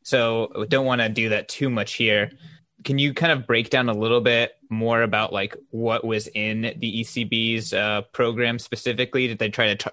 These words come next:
target similar groups? Was it undersubscribed? Like, how did it work?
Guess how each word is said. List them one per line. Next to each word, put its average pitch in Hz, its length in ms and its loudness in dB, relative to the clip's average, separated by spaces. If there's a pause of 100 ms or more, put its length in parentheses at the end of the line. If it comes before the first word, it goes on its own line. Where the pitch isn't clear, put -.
target 135 400 2
similar 113 400 0
groups? 160 500 -2 (240)
Was 143 200 2
it 131 120 0
undersubscribed? 127 960 2
Like, 107 160 2
how 123 120 0
did 110 180 -2
it 98 80 -2
work? 113 460 -2